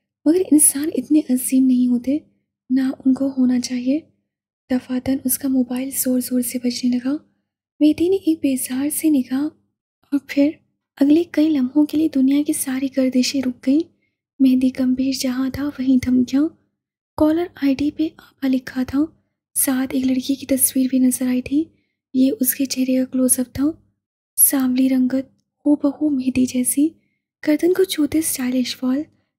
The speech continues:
नाक में सोने की बाली और खूबसूरत पुरकशिश नकोश। उसकी सुनहरी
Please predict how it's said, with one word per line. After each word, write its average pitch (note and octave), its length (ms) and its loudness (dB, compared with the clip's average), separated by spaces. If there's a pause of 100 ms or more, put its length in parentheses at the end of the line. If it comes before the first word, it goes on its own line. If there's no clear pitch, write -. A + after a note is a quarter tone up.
नाक B3+ 320 2
में C4+ 80 2
सोने C4 320 2
की C4 160 -4
बाली C4 380 -4 (340)
और C#4+ 140 0
खूबसूरत D4 500 -2 (120)
पुरकशिश C4+ 640 -4
नकोश। B3+ 440 -2 (540)
उसकी C#4 220 -2
सुनहरी C4+ 480 0